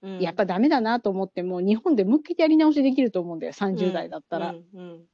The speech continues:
Speaker 2: そうそうそう。だから四十代で来るのはちょっと、
Speaker 1: <laughs>
Speaker 2: ちょっとダメだと思う。いろいろ、いろいろ、なんかもうこんなはずじゃなかっただらけだと思う。だけど、
Speaker 1: うん。
Speaker 2: そのなんか、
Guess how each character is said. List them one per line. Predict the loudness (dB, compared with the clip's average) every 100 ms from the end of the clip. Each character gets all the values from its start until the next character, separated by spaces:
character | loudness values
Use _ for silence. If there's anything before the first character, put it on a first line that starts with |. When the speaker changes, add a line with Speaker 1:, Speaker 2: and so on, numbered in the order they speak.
| _
Speaker 2:
そ | -4
う |
そ | -4
う | -4
そ | -2
う。 |
だ | 0
か |
ら | 0
四 | 2 2
十 | 4 6 6
代 | 4
で | 0
来 | -2
る | -2 -4
の |
は | -6 -6
ち | -6
ょ |
っ |
と、 | -6 -8
Speaker 1:
<laughs> | -10 -16 -16 -20 _ _ -20 -8
Speaker 2:
ち | -4
ょ |
っ | -4
と | -4
ダ | -4
メ | -4
だ | -4
と | 2 2
思 | 2 -2
う。 | -4 -12 -14 -8
い | 2
ろ | 4
い | 6
ろ、 | 4 2 -6 -12 _ _ -20 _ _ _
い | 2
ろ | 6
い | 6
ろ、 | 4 2
な | -4 -2
ん |
か | -4
も |
う | -4
こ | 0
ん | 2
な | 2
は | 2
ず | 2
じ | 2
ゃ |
な | 2
か | -2
っ | -2
た | 0
だ | 0
ら | 0
け | -4
だ | -8
と | -12
思 | -14
う。 | -20 _ _ _ _ _ _
だ | 0 4
け | 6
ど、 | 6 4 0 -6
Speaker 1:
う | -6
ん。 | -8 -12 -18 _ _ _ _
Speaker 2:
そ | 0
の | 2
な | -2
ん |
か、 | -4